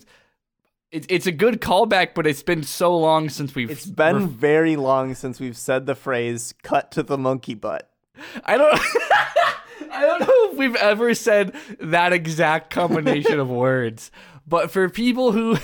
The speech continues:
Speaker 1: <laughs> maybe don't remember or have blocked it out or joined, uh, at a,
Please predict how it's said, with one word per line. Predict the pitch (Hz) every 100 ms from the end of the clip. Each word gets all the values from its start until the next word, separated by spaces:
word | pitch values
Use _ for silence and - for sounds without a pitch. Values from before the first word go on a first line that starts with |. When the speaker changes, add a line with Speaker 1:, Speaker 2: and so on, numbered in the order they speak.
| - -
Speaker 1:
<laughs> | 262 269 180
maybe | 165 190 214 185
don't | 202 220
remember | 208 202 180 180 190 180 143
or |
have | 123 107
blocked | 139 147 - 120
it | 131
out | 147 143 - - -
or | 120 117
joined, | - 135 139 135 123
uh, | 117 110 104 - - -
at | 156 151
a, | 143